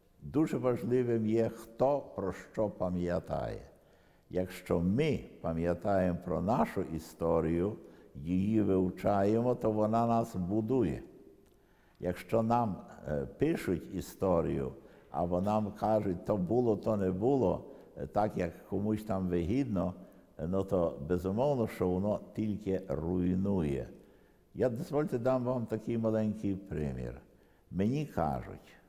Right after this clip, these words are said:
відповідальні люди, що за со-, радянських часів не можна було доглядати цвинтарів, кладовищ. Вони були в жахливому стані.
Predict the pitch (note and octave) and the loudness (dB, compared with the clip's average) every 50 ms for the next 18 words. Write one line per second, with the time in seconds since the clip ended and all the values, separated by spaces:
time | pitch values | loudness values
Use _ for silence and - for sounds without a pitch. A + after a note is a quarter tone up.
0 | _ _ _ _ _ _ _ _ _ _ _ - - - - _ _ _ _ - | _ _ _ _ _ _ _ _ _ _ _ -20 -20 -20 -20 _ _ _ _ -20
1 | - - _ - - - - - F2+ - - - G#2+ G2+ G#2+ G#2+ A#2+ B2 B2 B2 | -20 -20 _ -20 -18 -10 -6 -6 -6 -6 -6 -4 -2 -2 2 4 4 4 4 4
2 | A#2 A2+ G#2 G2 F2 D#2 C2+ B1 A#1+ C2+ C2+ - - - - G2+ G#2+ A2 G#2 G#2 | 2 2 0 0 0 -2 -2 -4 -6 -8 -10 -10 -10 -4 0 2 2 2 2 0
3 | - - - - - - - - - C2 C2 F2+ F#2+ F#2+ - G#2+ G2 F#2 D#2+ D#2 | -6 -14 -20 -20 -20 -20 -20 -20 -14 -4 -2 -2 -2 0 2 2 2 2 0 -2
4 | D2+ D2 E2 F2 F#2+ F2 B2 B2+ C3 B2+ - - - A2+ G3+ - - G2 F#2 - | -4 -2 -2 -2 0 2 2 2 2 0 -2 -2 -2 -2 -2 0 -2 -2 -2 -2
5 | - A#2+ B2 B2+ C3 B2+ C3 - - - - - - - - E2+ F2 F#2+ G#2+ A#2+ | -2 0 0 0 0 -2 -6 -10 -16 -20 -20 -20 -20 -14 -6 -2 0 0 2 2
6 | C3+ D3 D#3+ - C3 C3 B2 A2+ G#2 A2 A#2 A#2 A2+ G#2+ G2+ G#2+ G#2+ F2+ F#2+ G2 | 2 2 2 0 0 0 0 0 2 2 2 4 2 2 2 2 2 2 2 2
7 | G#2 G#2 G2+ F#2+ G2+ G#2 G#2+ A2+ A2+ - - G#2+ G#2 G#2 G#2 - - - - - | 2 0 2 2 4 4 4 4 2 0 0 0 0 0 -2 -6 -12 -18 -20 -20
8 | - - - - - _ _ _ _ _ - - - A2+ A#2 A2 G#2+ G#2 - G#2+ | -20 -20 -20 -20 -20 _ _ _ _ _ -14 -6 -2 0 2 2 2 2 2 4
9 | G#2+ G2+ F#2 E2+ C#2 - - - - - - A2 G#2+ G#2 G2+ F#2+ E2 C2+ A#1 G1+ | 4 4 4 2 0 -2 -4 -10 -14 -8 -4 0 0 2 2 2 0 0 -2 -4
10 | - - - - - - - - - _ _ _ _ _ _ _ _ _ _ _ | -10 -14 -16 -20 -20 -20 -20 -20 -20 _ _ _ _ _ _ _ _ _ _ _
11 | _ _ _ - F2+ F#2+ A2+ B2 A#2+ A2+ A#2+ A#2+ B2 A2+ - A2 G#2+ G#2 - - | _ _ _ -6 -2 0 0 0 0 0 2 2 0 0 2 0 0 0 0 2
12 | A2 A#2+ B2 A#2+ A#2 A2+ A2 A2 A2 G#2+ G#2+ - - - - - E2 D#2 C2+ A#1+ | 2 4 4 4 4 2 2 2 2 0 -2 -4 -8 -8 -4 -2 0 0 -2 -4
13 | A1+ A#1 A#1 | -6 -8 -10